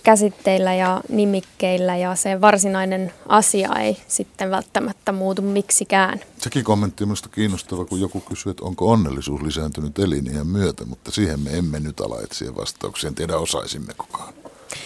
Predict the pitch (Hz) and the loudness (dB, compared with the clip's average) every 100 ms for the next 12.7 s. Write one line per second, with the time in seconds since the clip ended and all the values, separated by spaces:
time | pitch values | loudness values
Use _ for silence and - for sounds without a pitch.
0 | - - 320 - 254 - - - - - | -16 4 4 6 2 2 -12 -20 -20 2
1 | 262 339 359 302 233 - - 226 220 220 | 4 6 4 4 4 4 6 6 6 6
2 | 262 254 247 254 262 233 208 202 202 202 | 6 6 6 6 8 8 6 2 2 2
3 | 202 208 220 240 220 208 202 220 214 208 | 4 4 6 4 4 0 2 4 4 2
4 | 208 202 202 - - - 220 254 247 214 | 0 0 0 -4 -16 -8 4 8 8 6
5 | 208 - 202 196 - - - _ 330 - | 4 2 2 -2 -10 -20 -20 _ 0 4
6 | 302 285 262 254 302 285 247 220 214 202 | 4 6 4 2 4 8 8 6 2 2
7 | - 214 220 208 202 202 - - 240 220 | 0 2 2 2 2 0 -4 2 6 6
8 | 214 185 - 196 196 202 220 240 - - | 4 -4 -2 -2 -2 -6 -8 -10 -14 -16
9 | - - - - _ _ _ _ _ _ | -16 -16 -20 -20 _ _ _ _ _ _
10 | - 160 156 120 - 135 117 95 87 - | -10 -6 -4 -6 0 6 6 6 2 -2
11 | - 101 87 67 - 71 - - 78 69 | 2 2 2 0 -4 -4 -4 -6 -8 -6
12 | 69 69 64 69 76 62 | -8 -10 -10 -10 -12 -12